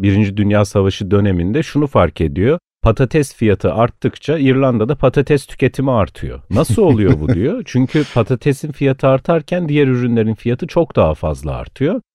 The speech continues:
Speaker 1: Ve bunlar Giffen mal olarak adlandırılıyor. Burada da züppe etkisinde tam tersi var. Eğer fiyatı düşüyorsa bana yakışmıyor diyor
Speaker 2: Hmm,
Speaker 1: bu.
Speaker 2: hmm.
Speaker 1: Dolayısıyla
Speaker 2: Aynen.
Speaker 1: aslında az önce bahsettiğim meta estetiği yine burada devreye giriyor. Orada ürünle kendini eşleştiriyor. Yani taktığı saatin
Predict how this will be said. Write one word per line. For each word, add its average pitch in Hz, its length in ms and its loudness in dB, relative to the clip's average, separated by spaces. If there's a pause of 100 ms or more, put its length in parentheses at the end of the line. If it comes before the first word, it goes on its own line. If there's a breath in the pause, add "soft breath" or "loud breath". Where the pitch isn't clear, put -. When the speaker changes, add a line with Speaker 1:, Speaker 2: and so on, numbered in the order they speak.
(160)
Speaker 1:
Ve 113 100 4
bunlar 147 420 2 (100)
Giffen 131 240 0
mal 135 220 2
olarak 113 400 4
adlandırılıyor. 82 760 -2
Burada 139 240 2
da 175 100 2
züppe 120 340 -2
etkisinde 170 480 -4
tam 147 280 0
tersi 82 420 -2
var. 131 200 -4 (240)
Eğer 123 260 4
fiyatı 139 400 0
düşüyorsa 143 560 0
bana 131 240 2
yakışmıyor 117 680 0
diyor 69 120 -4
Speaker 2:
Hmm, 95 140 2
Speaker 1:
bu. - 160 -2 (120)
Speaker 2:
hmm. 82 320 -4
Speaker 1:
Dolayısıyla 104 540 2
Speaker 2:
Aynen. 113 100 4
Speaker 1:
aslında 123 260 0
az 120 140 2
önce 127 260 2
bahsettiğim 127 540 0
meta 117 280 2
estetiği 120 560 0
yine 85 240 0
burada 76 280 -4
devreye 76 420 0
giriyor. 78 340 -2
Orada 120 300 2
ürünle 151 460 2
kendini 113 540 2 (240)
eşleştiriyor. 76 760 -4
Yani 85 320 0
taktığı 131 560 0
saatin 107 600 -2